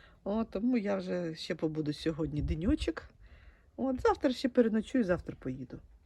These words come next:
От, погодка в нас отака зараз. Вчора був взагалі чудовий день, і сьогодні, я думаю, теж буде чудовий сонячний день. О, так що денечки стоять, я вам хочу сказати, просто причудові.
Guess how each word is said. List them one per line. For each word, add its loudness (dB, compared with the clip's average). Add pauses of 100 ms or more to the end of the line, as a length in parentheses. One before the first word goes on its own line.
(1500)
От, -8
погодка 6
в -2
нас -6
отака -6
зараз. -4
Вчора 6
був -6
взагалі -2
чудовий 0
день, 2
і -8
сьогодні, 0
я -2
думаю, -2
теж -2
буде -2 (680)
чудовий 2
сонячний 8
день. -8 (1700)
О, -10 (140)
так -6
що -6
денечки 0
стоять, 0
я 4
вам -2
хочу -2
сказати, -2
просто 4
причудові. -2